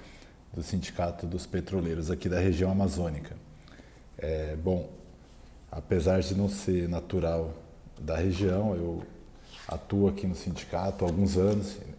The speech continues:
e lotado aqui na, na Transpetro, na cidade de Belém. E vamos ao, ao que encontramos aí nesse, nessas nossas pesquisas, né?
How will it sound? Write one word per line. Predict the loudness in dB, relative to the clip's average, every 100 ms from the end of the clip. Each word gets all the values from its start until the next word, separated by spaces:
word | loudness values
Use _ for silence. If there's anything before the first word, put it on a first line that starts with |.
| -8
e | -6 -4 -6 -8 -10 -16 -20 -20 -20 -20 -10
lotado | -6 -4 0 0 0
aqui | -4 -6 -4
na, | -4 -4 -6 -10 -12 -14 -16 -18 -18 -16 -8
na | -6 -4 -6
Transpetro, | -4 -2 -2 -2 0 0 0 -4 -4 -8 -8
na | -6
cidade | -4 -2 -2
de | 0
Belém. | 2 2 4 2 0 -8 -14 -18 -20 -20 -20 -10
E | 0 2 4 2 0
vamos | 0 4 4 6
ao, | 8 8 6 2 -6 -14 -18 -8
ao | -2 0 2 0 -4
que | 0
encontramos | 2 4 4 6 6 6 4 4
aí | 2 2
nesse, | 0 -2 -2 0 0 -2 -8 -12 -12 -16 -20 -20 -8
nessas | -4 0 2
nossas | 4 2 0 2
pesquisas, | 2 2 2 4 4 4 0
né? | -2